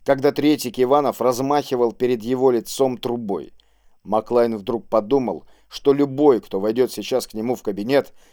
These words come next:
может оказаться чужаком, явившимся для того, чтобы расправиться с ним.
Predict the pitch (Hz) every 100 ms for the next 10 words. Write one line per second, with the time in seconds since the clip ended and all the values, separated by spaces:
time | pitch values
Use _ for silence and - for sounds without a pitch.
0 | _ 104 127 127 117 110 120 110 120 -
1 | 110 120 110 117 147 143 101 - _ _
2 | - 127 139 143 151 - 110 - 98 104
3 | 107 120 113 135 131 - - - - 117
4 | 110 104 - 117 107 101 - 98 - 110
5 | 85 -